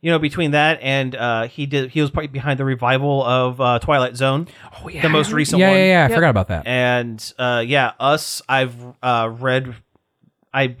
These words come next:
Speaker 1: know the synopsis of it. I haven't watched the film. Um, but it lo-, sounded really good. Um, but I,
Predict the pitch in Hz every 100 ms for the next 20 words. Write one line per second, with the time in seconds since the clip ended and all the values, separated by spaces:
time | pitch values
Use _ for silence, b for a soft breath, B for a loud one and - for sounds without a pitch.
0 | _ 139 131 123 110 113 123 - 123 110
1 | 104 107 101 107 107 80 - 104 92 -
2 | _ _ _ 107 107 104 95 92 _ -
3 | 123 110 - 123 127 123 131 - 123 120
4 | 120 123 120 113 120 120 123 131 - 110
5 | 107 104 104 98 _ _ _ 151 175 196
6 | - 220 220